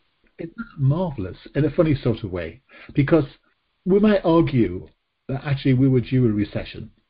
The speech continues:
Because, you know, the cycles of the market often say that, you know, you know what, every eight years economically there tends to be a slowdown in the marketplace. And we were seeing slowdowns in retail as the internet started to really sort of sh-,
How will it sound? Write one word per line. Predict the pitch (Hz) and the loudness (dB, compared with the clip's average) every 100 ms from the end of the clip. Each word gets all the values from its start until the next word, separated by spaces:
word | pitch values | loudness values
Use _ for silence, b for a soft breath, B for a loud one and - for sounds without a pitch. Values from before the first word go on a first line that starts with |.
| _ _ _ 139 | _ _ _ 0
Because, | 139 139 131 - - | 2 2 -2 -2 -4
you | 139 | 0
know, | 131 | 2
the | 113 120 | 2 0
cycles | 139 131 135 113 | 2 2 2 0
of | 110 | 0
the | 107 | 0
market | 110 110 110 - | 2 0 -2 -6
often | 107 - 104 - | -8 -6 -10 -6
say | 104 104 | -6 -4
that, | 95 104 107 | -6 -6 -6
you | |
know, | 101 98 101 - | -4 -4 -4 0
you | 113 | 0
know | 104 | 2
what, | 101 101 120 - | 0 -4 -4 0
every | 127 117 104 | 2 4 2
eight | 98 | 0
years | 98 92 87 107 | -4 -8 -4 -4
economically | 110 101 98 90 95 | -2 -2 -4 -4 -6
there | 95 | -6
tends | - 101 - | -4 -6 -4
to | - | -8
be | 90 - 120 | -8 -6 -4
a | |
slowdown | - 113 104 95 92 | 2 4 4 2 -4
in | 92 | -4
the | 92 | -4
marketplace. | 92 - - 98 95 - - B B B | -6 -8 -8 -8 -10 -16 -20 B B B
And | 143 156 | 2 6
we | 233 | 8
were | 202 - | 8 4
seeing | 127 113 110 104 _ - - | -2 -2 -2 -6 _ -14 -2
slowdowns | 120 113 104 95 | -2 -2 -6 -8
in | 92 | -6
retail | 107 - 101 101 98 | -6 -6 -8 -6 -6
as | 92 - _ _ _ - | -8 -16 _ _ _ -4
the | 110 | -2
internet | - 98 101 | -2 -8 -10
started | - 113 101 101 - | -6 -6 -6 -10 -10
to | 107 98 | -6 -4
really | 95 101 98 | -2 -2 -2
sort | - 104 | -4 -6
of | 104 | -6
sh-, | - - | -8 -12